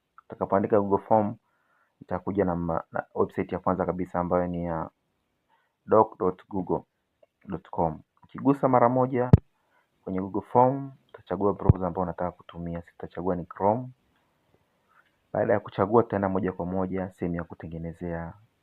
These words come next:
form yetu kama unavyoweza kuiona hapa. Sasa tunapoongelea kwa juu hapa kwa pale pale kwa untitled form,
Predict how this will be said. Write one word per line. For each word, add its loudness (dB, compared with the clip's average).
form -2
yetu -2
kama -4
unavyoweza -6
kuiona -6
hapa. -14
Sasa 2
tunapoongelea 8
kwa 6
juu 0
hapa 6
kwa -4
pale 2
pale 6
kwa 6
untitled -2
form, -2